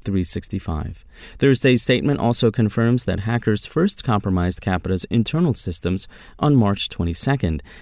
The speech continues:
around nine days before Capita interrupted the breach on thirty-first of March. As a result of the interruption, the incident was significantly restricted, potentially affecting around four percent of Capita's server estate, the statement reads.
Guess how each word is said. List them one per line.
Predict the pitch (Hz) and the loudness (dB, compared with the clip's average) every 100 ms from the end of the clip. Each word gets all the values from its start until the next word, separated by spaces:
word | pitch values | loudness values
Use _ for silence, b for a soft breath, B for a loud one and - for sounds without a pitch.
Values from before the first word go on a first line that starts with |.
| B | B
around | 92 85 82 80 | -2 2 2 0
nine | 82 95 92 | 0 2 2
days | 98 110 90 - | 4 4 2 0
before | 87 90 | -6 -4
Capita | 87 98 87 - 90 - | -4 -2 -2 -2 -4 -2
interrupted | 98 - 90 143 - 95 85 | -2 -2 0 -2 -2 -2 -2
the | 85 | -4
breach | 78 85 82 | -2 -2 -2
on | 101 90 | -4 -4
thirty-first | 87 95 85 - 90 82 - | -2 -2 -2 -4 -4 -4 -4
of | 78 | -4
March. | 90 110 92 - - B B B B | -2 -2 -4 -8 -12 B B B B
As | 151 | 2
a | 147 | 4
result | 139 156 160 | 4 4 2
of | 156 | 2
the | 127 | 4
interruption, | 139 135 131 135 - 147 147 | 4 4 4 2 0 -2 0
the | 104 | 0
incident | - 113 120 113 123 | 0 0 2 2 0
was | 104 101 | 0 0
significantly | - 175 202 165 131 - 104 | 0 0 0 0 -2 0 0
restricted, | 85 82 - 110 104 87 85 B B B | 2 -2 -2 -2 0 -2 -4 B B B
potentially | 90 - 180 - 90 | -2 2 2 4 2
affecting | 80 - 85 - 107 | 2 0 -2 0 0
around | 95 87 87 | 2 0 -2
four | - 160 | -2 -2
percent | 156 147 - 113 | -2 -4 0 0
of | 80 | 0
Capita's | - 87 - - 82 | -2 -4 -4 -4 -4
server | - 85 80 | -2 -2 -2
estate, | 80 - 85 95 | -4 -4 -4 -4
the | - | -4
statement | 90 - 82 92 82 | -6 -2 -4 -4 -6
reads. | - 131 107 82 - | -2 0 2 0 -6